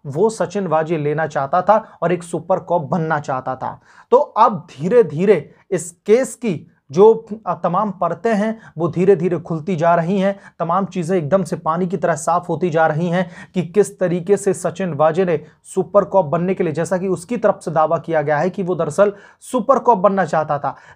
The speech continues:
लेकिन इन्वेस्टिगेटिव एजेंसियों को पूरा ये यकीन है कि सिर्फ सुपर कॉप बनने के लिए या फिर एक प्राइवेट एजेंसी में जॉब पाने के लिए, किसी बड़ी, अ, जो है पोजीशन को अपने, अ, कब्जे में लेने के लिए सचिन वाजे इतना कुछ नहीं कर सकता है।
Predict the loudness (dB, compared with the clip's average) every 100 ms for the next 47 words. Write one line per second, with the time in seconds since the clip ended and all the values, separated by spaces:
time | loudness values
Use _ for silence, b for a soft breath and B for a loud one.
0 | -2 4 4 4 -2 -8 _ _ _ _
1 | _ _ -4 2 0 0 2 2 2 0
2 | 0 0 -2 -2 -2 2 4 2 -2 _
3 | -8 0 2 2 2 2 0 -2 0 -2
4 | -2 -6 -8 b b _ -4 -2 -4 -2
5 | 6 6 4 -8 _ _ _ -10 -6 -4
6 | -2 0 0 0 0 -2 0 2 2 2
7 | -8 0 0 2 2 0 -4 -2 0 -2
8 | -2 -8 -6 -4 -6 -4 -2 -2 0 -2
9 | -2 -2 0 0 0 0 -2 -6 -2 0
10 | 0 -2 B B -6 0 0 0 -2 -2
11 | -2 -2 -2 2 0 2 0 0 B B
12 | -2 0 -2 2 2 2 0 0 -2 -2
13 | -2 -2 -6 -6 -2 -2 0 0 0 -4
14 | -2 -2 0 0 2 0 0 -4 -6 -6
15 | -10